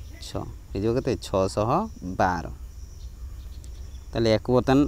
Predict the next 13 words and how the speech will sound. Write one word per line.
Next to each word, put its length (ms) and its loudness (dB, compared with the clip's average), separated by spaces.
ଉଁ, 460 2
ଭଗ୍ନ 260 4
ସଂଖ୍ୟାରେ 300 2
ପରିଣତ 320 4
କଲେ 160 4
କ'ଣ 160 4
ହେବ? 140 4
ଏଇଟା 420 2
ଛଅଶହ 480 4
ବାର 280 8
ହରଣ 260 4
ଶହେ 280 6
ଅଛି, 200 2